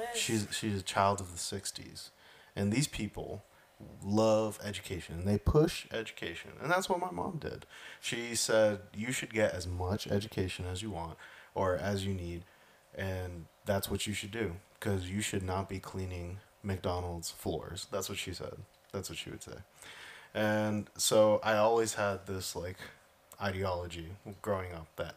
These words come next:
Speaker 2: I need to do school to be successful. And when I got to my four-year institution, I was in this research program. They recruited a certain, uh, amount of people,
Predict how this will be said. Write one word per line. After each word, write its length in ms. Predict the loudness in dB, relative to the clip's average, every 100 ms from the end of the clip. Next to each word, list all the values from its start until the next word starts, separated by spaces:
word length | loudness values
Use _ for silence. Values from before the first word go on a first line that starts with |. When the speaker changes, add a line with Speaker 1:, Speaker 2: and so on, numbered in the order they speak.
| -6
Speaker 2:
I 60 | -2
need 180 | -2
to 80 | -2
do 140 | -2 -2
school 380 | -2 -4 -6 -10
to 120 | -12
be 160 | -10 -10
successful. 720 | -8 -6 -6 -6 -8 -8 -10 -16 -20 -18 -20 -10 -2
And 560 | 0 0 0 -2 -6 -12 _ -20 -20 -20 -20 -20 -2
when 180 | 0 2
I 100 | 4
got 220 | 4 4
to 440 | 0 0 0 0 -2 0
my 360 | 2 2 -2
four-year 480 | -2 2 4 6 4
institution, 680 | 2 0 2 2 2 0 -2 -12 -12 -2
I 600 | 2 2 2 0 -2 -6 -12 _ _ -16 -4
was 220 | -2 0
in 160 | 0 0
this 240 | -2 -2
research 420 | 0 0 -2 -4
program. 640 | -2 0 0 -2 -4 -4 -8 -14 -20 -20 _
They 140 | 2 2
recruited 640 | 0 0 0 2 0 -2
a 640 | -8 -20 -20 -20 -20 -8
certain, 340 | -4 -2 -2 -4 -8 _ _ -6
uh, 160 | -4 -2
amount 220 | -2 -2
of 60 |
people, 380 | -4 -6 -6 -8